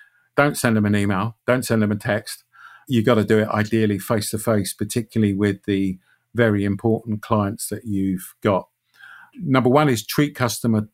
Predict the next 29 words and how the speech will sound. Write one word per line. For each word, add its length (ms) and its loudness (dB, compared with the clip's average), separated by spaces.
differently. 540 -4
Number 220 2
two 320 4
is 280 0
you 140 4
need 220 4
to 80 0
frame 460 2
the 80 0
situation. 840 -2
So 400 2
I'd 180 2
be 120 2
honest 280 2
with 100 -4
them. 160 -10
They're 140 4
business 420 0
people. 540 -4
You 140 4
have 280 2
to 100 2
lay 260 2
it 60 -4
out, 380 -4
okay? 300 -2
You 140 2
have 320 0
to 500 4